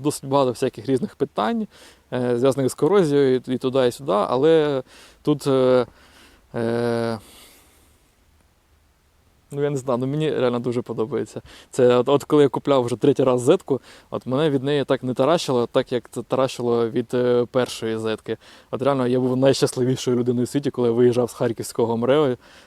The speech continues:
на два і п'ять шніцель, на першій своїй зетці я так і прям либа була. Ну, я не можу передати ці відчуття.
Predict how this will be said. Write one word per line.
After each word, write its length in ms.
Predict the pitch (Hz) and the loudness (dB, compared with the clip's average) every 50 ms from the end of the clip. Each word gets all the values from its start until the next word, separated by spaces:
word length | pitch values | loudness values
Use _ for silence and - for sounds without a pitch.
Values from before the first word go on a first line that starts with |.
| _ - | _ -8
на 260 | 123 120 117 113 113 | -6 -4 -2 -4 -4
два 180 | 113 120 120 | -4 -2 -2
і 80 | 120 113 | -2 0
п'ять 200 | - 127 120 113 | 0 -2 -4 -4
шніцель, 360 | - - 131 151 - - 123 | -4 -6 -6 -6 -4 -4 -4
на 100 | 113 110 | -4 -4
першій 240 | - 131 120 - - | -4 -6 -6 -8 -8
своїй 180 | - - 123 113 | -6 -4 -4 -2
зетці 260 | 120 131 - - 117 | -2 -2 -4 -4 -6
я 60 | 107 | -6
так 120 | - - - - - - - - - - - - - - - - - 131 | -6 -8 -12 -14 -16 -16 -16 -18 -18 -18 -16 -16 -18 -18 -18 -14 -8 -6
і 320 | 131 123 123 120 120 123 - - | -2 0 0 0 0 -2 -2 0
прям 160 | - 123 120 | 0 0 2
либа 300 | 120 131 151 143 131 120 | 2 0 0 0 0 -4
була. 340 | 113 123 120 120 120 117 135 | -4 -4 -6 -6 -4 -4 -4
Ну, 200 | 165 156 123 - _ - - - - - _ - | -4 -6 -8 -8 _ -20 -20 -20 -20 -14 _ -2
я 80 | 131 127 | -2 0
не 100 | 139 139 | 0 2
можу 220 | 139 131 127 123 | 2 2 0 2
передати 380 | - 123 120 117 123 113 113 107 | 2 2 4 4 4 2 0 -2
ці 140 | - 120 | -6 -4
відчуття. 460 | 110 113 110 - - 113 - 113 107 | -4 -4 -4 -6 -6 -6 -6 -6 -6